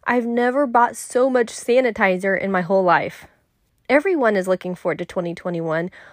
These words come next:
hoping that everything magically goes away. We usually think of a new year as a new, fresh start, and I think that's a great attitude to have. But it doesn't just magically happen.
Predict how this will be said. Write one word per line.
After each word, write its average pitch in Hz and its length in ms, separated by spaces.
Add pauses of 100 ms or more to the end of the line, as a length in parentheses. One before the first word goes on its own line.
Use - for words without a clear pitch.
(100)
hoping 339 480
that 196 240 (120)
everything 269 720
magically 226 580
goes 185 300
away. 165 540 (440)
We 254 120
usually 330 340
think 226 360
of 190 120
a 190 80
new 196 180
year 175 280
as 185 240
a 185 80
new, 226 320
fresh 254 260
start, - 500 (360)
and 208 100
I 320 60
think 269 320
that's 247 200
a 240 60
great 220 460
attitude 220 540
to 190 80
have. - 520 (640)
But 226 640 (420)
it - 160
doesn't 330 320
just 254 240
magically 233 580
happen. 202 580